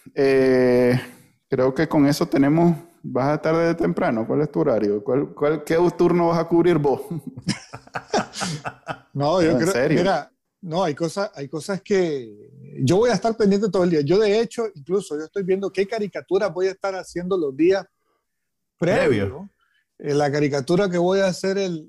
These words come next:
Speaker 2: eh, que, que de hecho que es li-, sería, tocaría historieta porque es domingo, entonces ya está hecha. O sea, eh,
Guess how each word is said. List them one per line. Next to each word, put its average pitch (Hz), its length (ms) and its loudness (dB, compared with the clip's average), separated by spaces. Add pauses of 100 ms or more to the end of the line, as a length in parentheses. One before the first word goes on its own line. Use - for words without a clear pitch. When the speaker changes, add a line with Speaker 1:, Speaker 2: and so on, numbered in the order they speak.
Speaker 2:
eh, 147 240 -14
que, 151 260 2
que 147 120 2
de 143 120 6
hecho 180 200 0
que 143 120 0
es 160 60 0
li-, 165 160 0
sería, 151 380 0
tocaría 131 340 -8
historieta 175 460 0
porque 113 220 -12
es 127 40 -16
domingo, 160 640 -2
entonces 123 420 -8
ya 113 200 -2
está 165 280 -2
hecha. 214 340 -2 (1400)
O 139 120 0
sea, 151 420 2
eh, 135 400 -2